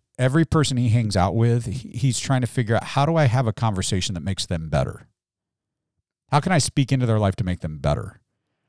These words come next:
Um, now, better doesn't mean that I agree with everything you do. It doesn't mean that, um, that I condone everything you do. But, Dylan, if I see you on a collision course, I wanna build a relationship with you that says I can sit down with you and speak into you life and,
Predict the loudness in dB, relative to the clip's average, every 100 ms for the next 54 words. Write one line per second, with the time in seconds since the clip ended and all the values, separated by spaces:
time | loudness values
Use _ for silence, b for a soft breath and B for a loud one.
0 | _ _ 0 4 4 2 -6 0 2 6
1 | 4 4 2 2 2 2 2 2 0 0
2 | 0 2 4 2 2 2 0 2 4 4
3 | 4 4 2 2 0 -2 0 0 -2 b
4 | b b 0 0 0 -4 -2 2 2 0
5 | 0 2 2 2 2 0 0 -2 0 0
6 | 0 2 0 -2 b b b 2 2 4
7 | 0 -2 -2 -2 0 0 0 -2 0 -2
8 | -6 -6 -4 -4 -4 -6 _ _ _ _
9 | _ _ _ _ _ -2 0 0 2 2
10 | 4 2 0 0 -2 0 4 2 2 -2
11 | -2 -2 -2 -2 0 0 0 -2 -2 -2
12 | -2 -4 -4 -4 -4 -4 -4 -4 -4 -4
13 | -2 -2 -2 -2 -4 -6 -10 _ _ _
14 | _ _ _ _ -4 -4